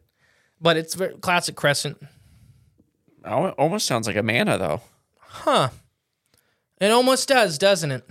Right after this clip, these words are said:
Speaker 2: Hmm, it does.
Speaker 1: Translucent with an orange glow inside.
Speaker 2: Slowly moving over a ridge line.
Speaker 1: But she didn't say it was flapping or anything like that.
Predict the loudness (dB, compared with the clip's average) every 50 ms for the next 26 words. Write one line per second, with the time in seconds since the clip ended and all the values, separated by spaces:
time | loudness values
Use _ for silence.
0 | -8 -6 -4 -4 -4 -6 -10 _ _ _ -16 -10 -6 -4 -2 -2 -2 -2 -2 0
1 | 0 2 2 0 0 0 0 0 0 -2 -2 -4 -4 -6 -8 -14 -6 -4 -4 -4
2 | -4 -4 -4 -2 -2 0 0 -2 -4 -4 -4 -2 0 2 2 2 0 -2 -2 -4
3 | -2 0 0 2 0 0 -2 -4 -10 -16 _ _ _ _ _ -8 -6 -4 -2 2
4 | 4 4 6 6 4 2 2 2 0 0 0 0 0 0 0 0 -2 0 0 -2
5 | -2 -2 -2 -2 -2 0 0 0 -2 -2 -2 -4 -4 -4 -2 -2 -2 -2 -2 -6
6 | -10 -14 -8 -4 0 0 0 0 0 -2 -6 -6 -6 -6 -6 -6 -6 -6 -8 -8
7 | -8 -6 -6 -6 -6 -6 _